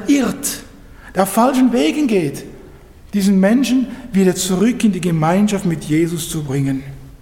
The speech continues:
Damit die Sünde, die er tut, an der er festhalten will, damit die offenbar wird, dass diese abgelegt wird und wieder ein Leben im Lichte des Herrn Jesus und in der Gemeinschaft der Gemeinde möglich ist.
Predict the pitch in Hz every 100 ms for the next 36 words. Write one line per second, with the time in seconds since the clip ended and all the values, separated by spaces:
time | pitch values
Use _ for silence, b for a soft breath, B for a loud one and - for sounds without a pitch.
0 | - - - b b b b 185 220 226
1 | 208 285 320 233 147 B B B - -
2 | 196 185 - 269 302 233 143 - - -
3 | 175 196 196 196 240 247 220 220 208 269
4 | 302 B B - 226 233 220 185 175 170
5 | 160 196 214 269 302 - - - - B
6 | B B 208 262 214 - 320 - 269 233
7 | 240 233 226 247 247 - - - - B
8 | B B B - 190 180 240 226 196 185
9 | 202 233 - 233 208 165 175 208 - 220
10 | 175 156 151 147 185 190 190 185 147 156
11 | 160 143 170 180 - 151 143 139 147 123
12 | 123 127 120 113 - -